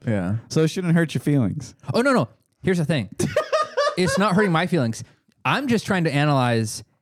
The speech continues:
Speaker 2: My thought
Speaker 1: your,
Speaker 2: process?
Speaker 1: for, like, your feelings. 'Cause if it were me and I didn't realize a race was happening and I made a commitment and then I learned the race was happening,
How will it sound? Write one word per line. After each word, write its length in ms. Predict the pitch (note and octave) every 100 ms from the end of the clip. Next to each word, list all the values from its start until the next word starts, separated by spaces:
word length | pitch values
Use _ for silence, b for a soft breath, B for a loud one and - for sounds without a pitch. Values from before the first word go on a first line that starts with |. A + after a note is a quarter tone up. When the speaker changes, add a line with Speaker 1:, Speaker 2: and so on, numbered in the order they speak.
| _ _ _ - -
Speaker 2:
My 240 | - F2
thought 120 | B2 C#3
Speaker 1:
your, 200 | D#3 G3+ F#3
Speaker 2:
process? 260 | C#3+ D3+ -
Speaker 1:
for, 240 | - F3
like, 200 | D3 C#3 -
your 760 | C3 B2+ D#3 E3 C#3 A#2+ G2 - _ _ _ _ _ _
feelings. 600 | - B2+ G#2 G2+ F#2 - - _ _ -
'Cause 180 | E3+ D#3
if 120 | D#3
it 120 | A#3
were 160 | D#3+ C#3
me 500 | C#3 B3+ E3+ C3 C#3 b b -
and 160 | C3+ C#3
I 160 | C3+ F3
didn't 260 | D#3+ E3
realize 360 | C3+ D#3 D#3 C3+
a 80 | A#2+
race 340 | A2+ D3 E3
was 140 | C#3 A#2+
happening 420 | A#2 - A#2 A2
and 100 | A2+
I 40 |
made 140 | A#2+ A#2
a 40 |
commitment 640 | - A#2 C#3 - A2 G2+ - _ _ _ _ _ _ _
and 160 | B2+ A#2
then 180 | B2+ C3
I 80 | B2
learned 260 | A#2 A#2+ A2+
the 80 |
race 260 | G#2 G#2 B2
was 120 | D3
happening, 440 | D#3 D3+ E3+ E3